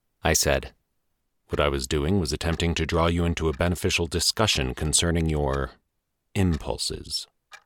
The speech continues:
he said evenly, as he glanced at his watch. He seemed afraid to look at me, this man of learning, as if my tendency to attempt suicide might be contagious by vision alone.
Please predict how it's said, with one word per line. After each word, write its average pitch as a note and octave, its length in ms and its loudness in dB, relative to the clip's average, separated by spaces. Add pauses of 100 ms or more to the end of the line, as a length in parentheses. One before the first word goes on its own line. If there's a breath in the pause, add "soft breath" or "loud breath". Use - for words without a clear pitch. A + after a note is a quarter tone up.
(140)
he A#2 100 4
said E2+ 240 6
evenly, D2 560 -2 (280)
as E2 100 0
he E2+ 80 0
glanced D#2 500 0
at D2 60 -4
his C#2+ 180 -4
watch. C#2 500 0 (840)
He - 240 -8
seemed - 380 -2
afraid B2 420 2
to G2 100 2
look G#2 300 2
at - 100 0
me, C#2 360 -2 (340)
this D#2 180 -2
man C#2+ 340 2
of C2+ 120 -6
learning, C#2+ 540 -4 (540)
as F2 120 0
if - 120 0
my E2+ 140 4
tendency E2+ 640 4
to D#2 160 -4
attempt F2 300 0
suicide D2+ 600 4
might D#2+ 180 0
be F2 100 2
contagious D#2+ 680 2
by D2+ 180 0
vision E2 320 2
alone. C#2 560 -2